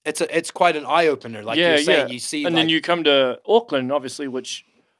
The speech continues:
Speaker 2: a lot of the money that, that
Speaker 1: Yeah.
Speaker 2: the ca-, uh, the government gets, they invest back into Auckland, but
Speaker 1: Yeah.
Speaker 2: yet the no train.
Speaker 1: Nah, nah, you know,
Speaker 2: <laughs> You
Speaker 1: it
Speaker 2: get off that,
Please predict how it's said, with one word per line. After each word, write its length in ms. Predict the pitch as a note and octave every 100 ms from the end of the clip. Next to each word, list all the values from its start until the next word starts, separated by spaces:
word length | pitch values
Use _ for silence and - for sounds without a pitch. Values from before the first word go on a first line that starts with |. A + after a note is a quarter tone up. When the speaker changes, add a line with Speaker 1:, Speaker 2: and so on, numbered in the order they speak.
| _
Speaker 2:
a 80 | -
lot 140 | A3+ F#3+
of 80 |
the 60 | D#3+
money 440 | D3+ D#3 D3 C3 - _ _
that, 140 | D3 C#3 _ _ -
that 120 | C#3+
Speaker 1:
Yeah. 180 | C3 G#2+
Speaker 2:
the 80 | -
ca-, 100 | C#3+
uh, 340 | C3+ C3 B2+
the 120 | B2
government 340 | B2+ C3 B2+ A2+
gets, 280 | D#3+ D3+ -
they 280 | D#3 C3 A#2+
invest 360 | C#3 E3+ C#3
back 180 | D#3 B2
into 200 | B2 -
Auckland, 320 | F3+ - C3+
but 100 | B2
Speaker 1:
Yeah. 80 | A2+
Speaker 2:
yet 180 | C#3+ -
the 240 | C#3 C3 - _ _ _ _
no 160 | C3 D3
train. 560 | - D3+ C#3+ C#3+ C#3 C3+ _ _
Speaker 1:
Nah, 340 | A2 B2 A#2 - _
nah, 220 | - C3 C#3+
you 180 | - B2
know, 100 | B2+
Speaker 2:
<laughs> 60 |
You 60 | G3+
Speaker 1:
it 80 | F#3+
Speaker 2:
get 100 | F#3+
off 160 | F#3+
that, 220 | F#3 E3+